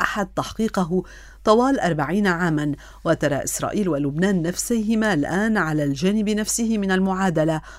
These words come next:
وهو ما يعد إنجازًا بالغ الأهمية.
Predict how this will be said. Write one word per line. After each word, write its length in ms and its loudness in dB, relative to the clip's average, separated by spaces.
وهو 300 4
ما 180 0
يعد 380 -2
إنجازًا 840 0
بالغ 440 -4
الأهمية. 680 -6